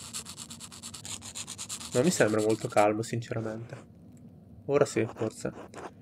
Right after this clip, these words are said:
Mi piace. Una canzone pensata per i momenti di bisogno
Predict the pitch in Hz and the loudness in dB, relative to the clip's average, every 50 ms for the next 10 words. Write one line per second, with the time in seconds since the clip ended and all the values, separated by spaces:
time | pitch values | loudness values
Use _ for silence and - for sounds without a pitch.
0 | - - - - - - - - 151 120 101 107 - - 113 117 120 - - - | -20 -20 -20 -12 -10 -8 2 6 8 8 8 8 6 2 0 0 -2 -4 -12 -20
1 | - - - - - - - - - - - - - - - - - - - - | -20 -20 -20 -20 -20 -20 -20 -20 -20 -20 -18 -18 -16 -16 -14 -14 -14 -14 -14 -16
2 | - - 180 175 180 - 190 180 170 - - - 220 220 214 208 - 143 127 123 | -6 -2 2 2 4 6 6 4 4 4 2 4 4 4 4 4 2 0 0 0
3 | - - 147 151 170 170 - 175 160 - 120 113 113 117 117 113 117 120 123 120 | 2 4 6 6 6 8 6 6 6 8 6 6 6 6 6 6 6 4 2 0
4 | - 123 123 131 131 - 180 180 175 170 170 170 - - | 0 0 0 0 4 6 6 6 6 4 2 0 -2 -4